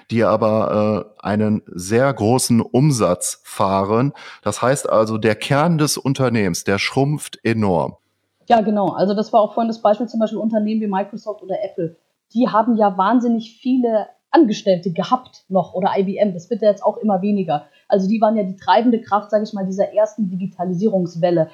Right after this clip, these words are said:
Speaker 2: Und die haben Arbeitsplätze geschaffen. Und jetzt haben wir das eben nicht mehr. Jetzt haben wir Unternehmen wie Facebook oder Snapchat, wo im Vergleich zum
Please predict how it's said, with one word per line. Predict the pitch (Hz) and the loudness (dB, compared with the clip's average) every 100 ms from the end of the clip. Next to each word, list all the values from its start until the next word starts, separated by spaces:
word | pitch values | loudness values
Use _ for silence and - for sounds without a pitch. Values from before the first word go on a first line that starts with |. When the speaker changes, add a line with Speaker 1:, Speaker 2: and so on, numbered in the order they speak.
| - - | -10 -4
Speaker 2:
Und | 226 | -2
die | 226 | 2
haben | 226 240 | 2 4
Arbeitsplätze | - 240 - - 220 | 0 -2 -6 -10 -10
geschaffen. | - - 214 160 156 _ - | -10 -6 -4 -4 -6 _ -4
Und | 214 | 0
jetzt | 247 247 | 0 2
haben | 240 247 | 2 2
wir | 226 | -2
das | 226 | -4
eben | 226 240 | 2 4
nicht | 294 - 180 | 4 0 -6
mehr. | 143 151 _ - | -6 -8 _ -4
Jetzt | 220 - | -4 -2
haben | 233 240 | -2 0
wir | 214 | -2
Unternehmen | 220 214 214 254 262 226 | 0 0 2 2 2 0
wie | 220 220 220 | -2 -4 -2
Facebook | 233 247 - 254 254 | -2 -2 0 0 0
oder | 185 202 202 202 202 _ | 2 4 4 2 -2 _
Snapchat, | - 233 247 - 269 262 | -2 2 2 0 -2 -2
wo | 202 214 | -2 -4
im | - 220 | -2 -4
Vergleich | 220 196 - 185 240 349 - _ | -4 -6 -2 2 4 4 0 _
zum | - 220 202 202 | -8 -6 -6 -8